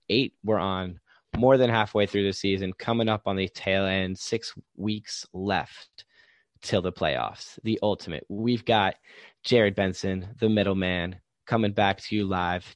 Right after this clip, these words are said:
Trevor, the first one. How we doing? Eric's at work today. It's okay. We'll see you tomorrow, Wednesday, eight A M. As always, elite time, Eastern Standard.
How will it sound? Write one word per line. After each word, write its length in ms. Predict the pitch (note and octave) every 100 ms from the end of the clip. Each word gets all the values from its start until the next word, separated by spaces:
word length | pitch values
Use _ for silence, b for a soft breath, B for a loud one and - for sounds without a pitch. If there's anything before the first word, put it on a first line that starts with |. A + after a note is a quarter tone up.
| -
Trevor, 680 | - A#2+ G#2 G#2 G2+ G2 - _
the 80 | A2+
first 400 | - B2 A2+ -
one. 340 | G#2+ G2+ G2 - b b b
How 200 | - A#2
we 120 | G#2
doing? 460 | G2 G2+ G2 G2 G#2 b b b _ -
Eric's 440 | B2+ B2 A2+ -
at 120 | A#2
work 240 | G#2+ B2+ A#2+
today. 640 | C3+ B2 A#2+ A#2 - -
It's 160 | C3+ -
okay. 540 | A2 A2 G#2 G2 - - -
We'll 100 | A#2+
see 160 | A2+ A#2+
you 80 | G#2+
tomorrow, 480 | - A2 G2 G2 G2
Wednesday, 580 | A2 A2 G2+ G#2 G#2 G2+ -
eight 140 | A2+
A 80 | G#2+
M. 240 | G2+ G2+ F#2+ - -
As 200 | A2 G#2
always, 360 | G2 G2 F#2+
elite 320 | - G#2 F#2 -
time, 340 | G2+ F#2+ F#2 G2
Eastern 320 | F#2+ - F#2+
Standard. 480 | - G2+ F#2 F#2